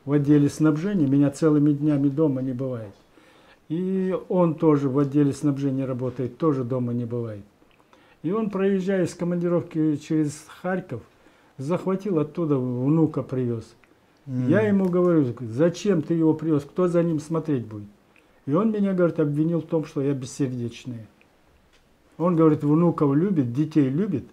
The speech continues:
Speaker 1: а вы мне говорите, что он убивает детей.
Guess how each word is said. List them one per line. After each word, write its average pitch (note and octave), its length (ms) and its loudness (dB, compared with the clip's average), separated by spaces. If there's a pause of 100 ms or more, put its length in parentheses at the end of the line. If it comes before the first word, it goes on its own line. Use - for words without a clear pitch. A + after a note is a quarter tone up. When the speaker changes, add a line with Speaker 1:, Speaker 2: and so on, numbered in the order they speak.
(520)
Speaker 1:
а C#3 120 -2
вы D#3+ 100 2
мне F3 160 0
говорите, C#3+ 520 2
что - 240 -4
он D3+ 140 0
убивает B2+ 540 -4
детей. A2 380 -10